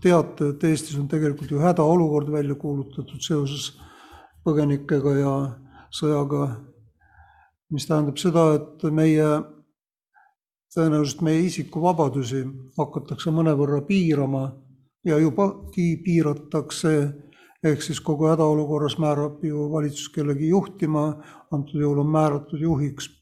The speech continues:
Politsei- ja Piirivalveamet. Politsei- ja Piirivalveamet saab ilmselt juhtimisega hakkama, aga kasutab kahtlemata ka selliseid meetodeid, mis ei oleks võib-olla muidu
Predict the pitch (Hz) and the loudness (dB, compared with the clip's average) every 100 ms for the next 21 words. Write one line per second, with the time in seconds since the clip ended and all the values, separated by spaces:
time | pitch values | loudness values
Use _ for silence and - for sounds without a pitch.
0 | _ _ _ 170 147 143 - 147 165 151 | _ _ _ 0 0 -2 -4 0 2 2
1 | 143 143 139 170 196 156 - 131 - _ | 0 0 0 0 2 0 -2 -12 -20 _
2 | _ _ _ - - _ _ _ 147 143 | _ _ _ -20 -20 _ _ _ -6 -6
3 | 139 156 147 151 156 170 165 165 202 156 | -4 -2 0 2 2 0 -2 -4 -2 -2
4 | 147 170 170 147 - 143 151 143 - 185 | 2 2 4 2 -2 -6 -4 -6 -4 -2
5 | 139 - 139 147 208 208 - 139 139 135 | -2 -6 -10 -4 -2 -4 0 2 2 -2
6 | - _ - - - 143 143 143 143 143 | -12 _ -20 -18 -8 -6 -4 -4 -6 -6
7 | 156 147 - 139 - _ - 160 - 160 | -6 -6 -10 -14 -14 _ -6 -6 -4 -4
8 | 147 143 - 139 143 170 151 151 151 - | -4 -4 -4 -2 2 2 4 2 0 -4
9 | - _ _ _ - 156 147 151 143 143 | -20 _ _ _ -6 -4 -4 -4 -2 -2
10 | 143 147 135 - 151 147 143 143 - 143 | -2 -4 -4 -2 0 2 0 0 -4 -2
11 | 139 147 147 151 143 | -2 0 2 2 2